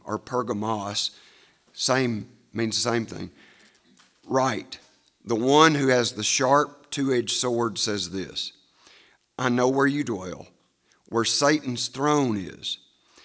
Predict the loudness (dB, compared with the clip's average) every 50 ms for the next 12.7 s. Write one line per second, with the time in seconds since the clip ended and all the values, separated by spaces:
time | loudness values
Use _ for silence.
0 | _ _ -4 -2 0 0 0 0 2 2 2 2 0 -2 -2 0 2 2 4 4
1 | 2 0 -2 -4 -4 -6 -8 -8 -6 -4 -4 -4 -4 -6 -8 -10 -14 -16 -18 -20
2 | -20 _ _ _ _ _ -20 -20 _ _ -4 -4 -2 0 2 2 2 4 4 4
3 | 4 4 2 0 0 2 2 4 4 2 2 0 0 0 -2 -2 0 -2 -4 -6
4 | -8 -14 -18 -20 -20 -20 _ _ _ _ 2 4 4 4 4 4 2 4 4 2
5 | 2 2 2 2 2 2 2 0 -2 -2 0 0 0 0 -2 -4 -6 -8 -8 -8
6 | -8 -8 -8 -6 -6 -6 -8 -12 -20 -20 -20 -20 -20 -18 _ -2 0 0 0 2
7 | 2 2 0 0 -2 -6 -6 -4 -4 -4 -4 -6 -12 _ _ _ _ -20 -20 _
8 | _ _ -4 -4 -2 0 2 4 4 4 4 2 0 -6 -8 -8 -8 -8 -4 0
9 | 0 0 0 -2 -4 -8 -8 -6 -4 -6 -6 -6 -6 -6 -4 -4 -6 -6 -8 -8
10 | -6 -2 0 0 0 0 -2 -4 -4 -2 -2 0 0 0 0 -2 -4 -6 -8 -10
11 | -14 -20 _ _ -20 -20 -20 -20 -20 -10 -6 -4 -2 -2 0 0 0 0 0 0
12 | -2 -6 -6 -4 -2 -2 -2 -4 -6 -12 -16 -16 -18 -18